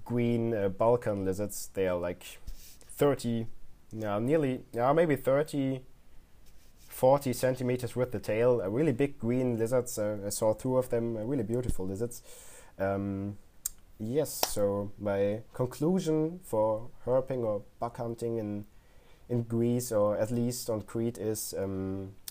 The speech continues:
look for humidity or for humid spots on Google Maps. So look where are rivers, where are lakes, where are waterfalls, and go there, because at least in the summer it's really hot and dry, and all animals are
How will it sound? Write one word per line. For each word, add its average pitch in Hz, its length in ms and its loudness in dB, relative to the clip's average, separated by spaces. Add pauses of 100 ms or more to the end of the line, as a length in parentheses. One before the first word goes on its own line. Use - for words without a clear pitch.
(120)
look 120 280 2
for 117 520 2 (160)
humidity 131 640 -2 (340)
or 104 160 2
for 104 340 -2
humid 151 420 2
spots 131 340 2
on 117 80 0
Google 117 220 -2
Maps. 131 260 0
So 107 300 0 (380)
look 117 220 6
where 104 300 6
are 104 80 4
rivers, 123 560 4
where 104 180 0
are 104 120 0
lakes, 120 580 0
where 113 160 4
are 117 80 4
waterfalls, 117 720 2
and 98 160 -6
go 101 220 2
there, 104 240 2
because 98 540 -4 (260)
at 101 140 -2
least 117 220 2
in 123 100 0
the 120 80 2
summer 113 360 0
it's 101 200 -4
really 123 240 2
hot 120 260 0
and 117 100 -2
dry, 104 260 4
and 107 240 0
all 113 220 2
animals 104 440 -2
are 92 220 -4